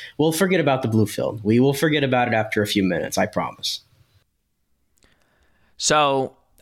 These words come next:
Speaker 2: I go back to the twenty twenty-one game. I think Boise fans, there's a little bit of a,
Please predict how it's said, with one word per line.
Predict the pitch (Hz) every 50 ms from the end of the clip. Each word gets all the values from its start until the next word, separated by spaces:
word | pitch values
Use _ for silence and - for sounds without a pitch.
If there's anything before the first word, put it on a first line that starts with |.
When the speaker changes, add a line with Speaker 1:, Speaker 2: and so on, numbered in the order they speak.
| _ -
Speaker 2:
I | 131 147
go | 139 151
back | 143 147 139 143 -
to | - 143
the | 135
twenty | - - 151 147 143 131
twenty-one | 120 147 139 139 127 120 120 117
game. | 113 113 113 107 104 107 107 110 139 - - - -
I | 120 123 127
think | - 131 120 110 -
Boise | 120 123 120 117 113 117 117 110 - - _ _
fans, | - - 123 113 110 104 104 104 104 - - - -
there's | - 120 120 120
a |
little | 113 117 113 117 113
bit | 110 - 113 104 98
of | 101 101 98 101
a, | 101 98 95 92 92 92 92 98